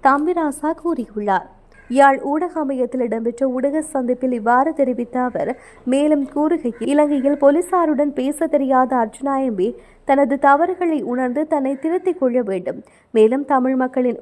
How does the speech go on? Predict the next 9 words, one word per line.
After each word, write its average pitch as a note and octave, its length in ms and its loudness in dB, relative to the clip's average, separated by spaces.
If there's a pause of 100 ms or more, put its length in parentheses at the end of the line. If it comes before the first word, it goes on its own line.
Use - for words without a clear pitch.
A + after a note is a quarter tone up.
உறவுகளான B3+ 720 2
மலையக C#4+ 420 0
தமிழரை C4 420 0
கொச்சப்படுத்தும் C#4+ 720 0
செயற்பாடுகளையும் B3 880 -2 (140)
அர்ச்சுனா C4+ 340 0 (140)
எம்பி B3 280 -2
நிறுத்த E4 300 -2 (100)
வேண்டும். F3 300 -2